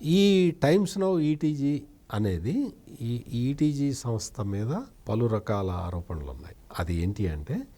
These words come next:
ఇప్పటి వరకు జగన్మోహన్ రెడ్డితో పనిచేసిన వాళ్ళే ఆ సంస్థను నడుపుతున్నారు. దానికి సంబంధించిన సాక్ష్యాధారాలని కూడా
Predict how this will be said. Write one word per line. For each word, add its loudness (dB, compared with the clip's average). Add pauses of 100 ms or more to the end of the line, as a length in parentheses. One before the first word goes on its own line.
(140)
ఇప్పటి 4
వరకు 2 (180)
జగన్మోహన్ 2
రెడ్డితో -4 (100)
పనిచేసిన -4
వాళ్ళే -8 (140)
ఆ 6
సంస్థను 0
నడుపుతున్నారు. -10
దానికి 4
సంబంధించిన 2
సాక్ష్యాధారాలని -2
కూడా -2